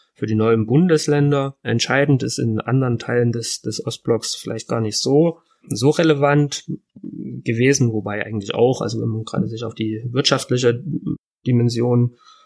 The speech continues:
äh, wenn man sich das anschaut, also die Rasanz der Transformation, aber dann teilweise natürlich auch mit er-, erzwungener Entschleunigung in Form von Arbeitslosigkeit, was in der Zeit natürlich ja auch ein Massenphänomen war.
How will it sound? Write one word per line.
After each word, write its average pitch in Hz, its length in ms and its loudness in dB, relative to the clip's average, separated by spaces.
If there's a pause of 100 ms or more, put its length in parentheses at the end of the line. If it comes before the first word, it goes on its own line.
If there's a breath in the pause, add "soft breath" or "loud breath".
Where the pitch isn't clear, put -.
(140 soft breath)
äh, 113 120 -2
wenn 113 140 0
man 110 100 0
sich 110 160 -4
das 127 180 2
anschaut, 120 520 2 (420)
also 120 180 -2
die 117 120 0
Rasanz 120 420 0
der 170 140 -8
Transformation, 147 680 -4
aber 156 140 -2
dann 147 160 2
teilweise 135 500 2
natürlich 131 420 0
auch 131 300 -2
mit 123 300 0
er-, 117 180 -4 (180)
erzwungener 139 640 2
Entschleunigung 127 800 2
in 120 100 0
Form 120 260 -4
von 113 120 -6
Arbeitslosigkeit, 107 1000 -2
was 101 180 -8
in 113 160 -6
der 101 140 -8
Zeit 107 300 -10
natürlich 107 400 -6
ja - 80 -6
auch 120 260 -4 (480 loud breath)
ein 110 140 2
Massenphänomen 113 880 2
war. 120 400 -2